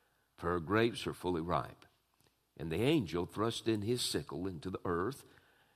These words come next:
and gathered the vine of the earth, and cast it into the winepress of the wrath of God. And the winepress was trodden without the city,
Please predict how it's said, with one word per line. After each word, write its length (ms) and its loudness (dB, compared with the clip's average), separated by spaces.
and 180 -4
gathered 360 2
the 60 2
vine 680 2
of 160 -2
the 140 -4
earth, 400 0
and 180 -6
cast 400 -4
it 140 -2
into 480 0
the 80 -2
winepress 720 -2
of 100 -4
the 80 -10
wrath 360 -2
of 100 -10
God. 460 -4
And 140 -4
the 60 -4
winepress 880 2
was 260 -4
trodden 440 4
without 360 0
the 60 -8
city, 460 -4